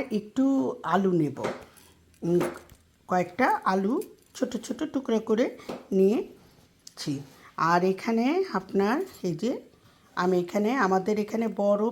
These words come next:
পেঁয়াজ পাওয়া যায়, আমি একটা পেঁয়াজ কুচি করে নিয়েছি, একটু তেজপাতা, একটু আদার কুচি, আর কাঁচামরিচ, আনাম, পেঁয়াজ পাতা, আর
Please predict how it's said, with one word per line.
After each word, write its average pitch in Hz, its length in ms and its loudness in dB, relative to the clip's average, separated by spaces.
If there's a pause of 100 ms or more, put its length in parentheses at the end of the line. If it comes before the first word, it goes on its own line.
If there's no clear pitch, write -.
পেঁয়াজ 226 380 0
পাওয়া 196 220 2
যায়, 196 240 -2
আমি 196 220 0
একটা 185 340 -2
পেঁয়াজ 202 380 -4
কুচি 214 280 -8
করে 214 260 -2
নিয়েছি, 214 500 0 (480)
একটু 214 600 -2 (240)
তেজপাতা, 208 720 0 (140)
একটু 247 460 -4
আদার 180 360 -2
কুচি, 220 600 -6 (480)
আর 185 440 0 (880)
কাঁচামরিচ, 196 920 2
আনাম, 190 560 0 (260)
পেঁয়াজ 196 440 4
পাতা, 196 440 0 (360)
আর 165 400 0